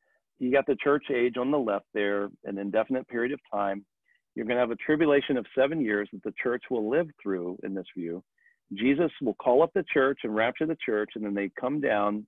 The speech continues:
they have the Battle of Armageddon, and then the millennium begins for a thousand years,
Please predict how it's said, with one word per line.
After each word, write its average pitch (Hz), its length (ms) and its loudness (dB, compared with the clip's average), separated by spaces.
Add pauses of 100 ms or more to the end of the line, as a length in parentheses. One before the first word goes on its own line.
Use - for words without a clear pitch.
(240)
they 101 140 -2
have 101 120 -2
the 101 60 -4
Battle 107 260 4
of 117 60 -2
Armageddon, 98 720 0
and 95 160 -6
then 95 100 -4
the 95 120 -2
millennium 101 800 -2
begins 98 420 -2
for 101 120 -2
a 92 40 -4
thousand 95 400 0
years, 113 380 0